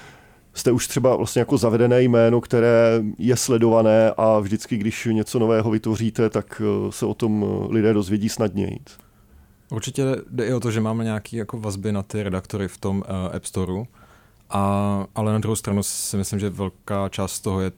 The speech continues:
Speaker 2: že to téma té klimatické, eh, vlastně změny je, je tam teďkon hodně v kurzu a Apple i se snaží tady ty, eh, aplikace zvidi-, zviditelňovat. Eh, ty další nominovaní by, eh, vlastně zvítězil v té kategorii je, eh, Endling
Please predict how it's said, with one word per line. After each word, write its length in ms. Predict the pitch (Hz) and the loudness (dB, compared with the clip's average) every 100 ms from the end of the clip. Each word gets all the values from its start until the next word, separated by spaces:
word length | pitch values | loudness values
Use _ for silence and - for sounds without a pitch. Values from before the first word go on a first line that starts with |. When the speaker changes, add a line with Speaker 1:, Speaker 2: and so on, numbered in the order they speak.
| _ - | _ -14
Speaker 2:
že 120 | 101 | -12
to 140 | - | -10
téma 340 | - 98 92 92 | -4 -2 0 -4
té 120 | - | -6
klimatické, 640 | - 92 90 - 95 98 92 | -6 -6 -6 -10 -8 -8 -6
eh, 80 | |
vlastně 460 | 90 90 90 - 104 | -8 -8 -10 -8 -6
změny 300 | 95 92 92 | -4 -2 -2
je, 340 | 92 92 92 90 _ - | -2 -4 -6 -8 _ -8
je 80 | |
tam 120 | 95 92 | -6 -6
teďkon 280 | 87 - | -6 -4
hodně 200 | 92 85 | -4 -4
v 40 | 98 | -6
kurzu 400 | 101 90 92 90 - - - _ _ _ _ | -6 -6 -6 -6 -12 -20 -20 _ _ _ _
a 260 | 87 87 87 | -4 -2 -2
Apple 360 | 92 92 98 | -4 -8 -6
i 40 | 95 | -6
se 140 | 104 | -6
snaží 280 | - 98 90 | -4 -4 -2
tady 140 | 92 | -4
ty, 160 | 90 107 | -4 -6
eh, 60 | - 95 92 | -6 -8 -6
aplikace 440 | 98 92 87 87 98 | -8 -8 -8 -6 -6
zvidi-, 240 | 90 92 - | -6 -8 -10
zviditelňovat. 640 | 87 87 87 87 85 85 - _ _ _ _ _ - | -10 -8 -6 -6 -6 -10 -16 _ _ _ _ _ -8
Eh, 220 | 87 87 - _ - | -6 -6 -8 _ -6
ty 80 | |
další 300 | 98 95 - | -2 -2 -2
nominovaní 640 | 107 98 101 98 95 95 95 | -2 0 0 0 0 0 -2
by, 100 | 92 | -6
eh, 320 | _ - 98 | _ -8 -6
vlastně 240 | 92 - | -6 -6
zvítězil 400 | 95 90 104 95 | -6 -6 -4 -4
v 60 | 95 | -6
té 100 | 107 | -8
kategorii 440 | 98 95 101 104 | -8 -6 -6 -4
je, 240 | 101 92 87 | -4 -4 -8
eh, 280 | - 87 - | -8 -10 -6
Endling 520 | 95 95 107 127 | -4 -2 -2 -4